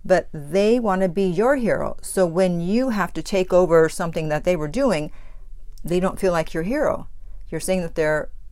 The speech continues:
not capable, and that's why you have to take over. And I saw an example of this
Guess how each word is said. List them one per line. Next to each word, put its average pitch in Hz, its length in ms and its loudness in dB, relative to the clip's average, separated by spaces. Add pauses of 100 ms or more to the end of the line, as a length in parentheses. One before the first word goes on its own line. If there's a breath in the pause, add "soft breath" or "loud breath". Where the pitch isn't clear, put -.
(440)
not 180 200 -4
capable, - 560 -2 (400)
and 160 160 -4
that's 160 220 -6
why 156 140 2
you 175 180 0
have 165 120 -2
to 156 60 -8
take 151 280 -6
over. 165 340 -2 (580 soft breath)
And 175 380 0 (160)
I 165 100 -4
saw 185 440 2 (240)
an 170 120 -4
example 170 680 0
of 143 160 -2
this 151 340 -4